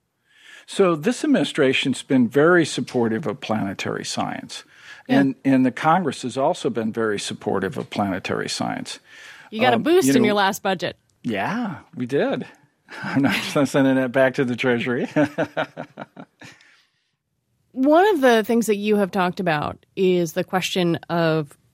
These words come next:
Speaker 2: a, a human mission to Mars, um, hopefully by, by twenty thirty. What would that cost?
Speaker 1: So,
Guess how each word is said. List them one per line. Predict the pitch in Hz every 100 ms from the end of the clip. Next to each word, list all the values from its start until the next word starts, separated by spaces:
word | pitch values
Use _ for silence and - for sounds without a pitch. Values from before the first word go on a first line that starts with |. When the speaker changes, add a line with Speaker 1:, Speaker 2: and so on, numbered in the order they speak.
| -
Speaker 2:
a, | 180 -
a | 170 156 156
human | - 269 247
mission | 214 190 170
to | -
Mars, | 160 151 147 139 123 - - _ -
um, | 196 175 175 - _ _ _
hopefully | 175 202 226 226
by, | 202
by | 202 202
twenty | 196 208 196
thirty. | - 180 180 135 - - _ _ _ _ _
What | 403 427
would | 349
that | 233 -
cost? | 190 175 - - _ _ _ _ _ _ _ _ _ _ _ - - - - - -
Speaker 1:
So, | - 165 151 -